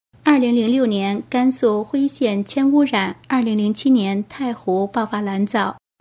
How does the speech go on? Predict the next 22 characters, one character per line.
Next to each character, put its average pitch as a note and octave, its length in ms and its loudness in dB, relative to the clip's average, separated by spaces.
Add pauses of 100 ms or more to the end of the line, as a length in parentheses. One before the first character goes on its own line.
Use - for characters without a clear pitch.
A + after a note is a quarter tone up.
二 D4 100 4
零 B3+ 240 2
一 D4 120 6
零 A3+ 200 2
年 G3 340 -2
紫 G3 320 -6
金 C4+ 300 2
矿 A#3+ 240 -4
业 G3 140 -2
污 G#3 160 0
染， G3 280 -2 (260)
二 A#3+ 120 2
零 G#3 160 0
一 B3+ 260 0
一 C4 60 4
年 G3 400 0
康 C4+ 240 -2
菲 C#4+ 180 0
石 B3 200 -2
油 G3+ 180 0
污 G#3 140 -2
染， G3+ 280 -2